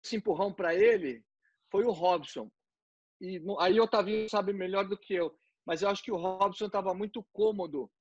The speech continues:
na Federação do Rio de Janeiro e quis fazer com que o Carlinhos trabalhasse meio que duvidando da capacidade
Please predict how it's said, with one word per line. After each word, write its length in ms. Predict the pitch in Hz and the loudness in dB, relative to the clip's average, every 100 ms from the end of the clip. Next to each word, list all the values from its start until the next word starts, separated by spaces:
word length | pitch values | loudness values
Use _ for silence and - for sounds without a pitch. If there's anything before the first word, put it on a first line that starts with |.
| _ _ - | _ _ -8
na 140 | 160 | -6
Federação 600 | 160 175 170 160 - 165 | -4 -4 -2 -4 -4 -6
do 100 | 165 | -4
Rio 180 | 147 160 | -2 -2
de 80 | 156 | -2
Janeiro 640 | 160 147 196 214 147 113 _ _ _ - | -6 -4 -2 0 -2 -6 _ _ _ -16
e 80 | |
quis 440 | 151 - 214 - - _ 185 _ _ _ | -12 -6 -6 -8 -20 _ -20 _ _ _
fazer 280 | - 185 208 | 0 2 0
com 140 | - | -2
que 100 | 196 | -4
o 60 | 214 | -4
Carlinhos 600 | - 196 185 190 214 190 | 0 2 2 0 -2 -2
trabalhasse 760 | - 208 190 185 190 214 226 220 | -2 0 2 0 2 0 -2 -4
meio 180 | 214 214 | -2 -2
que 100 | 208 | -4
duvidando 480 | 202 202 196 214 | -8 -2 0 0
da 100 | 208 | -2
capacidade 880 | 202 196 - 202 - 190 190 208 185 | -4 -4 -4 -6 -6 -4 -2 -2 -4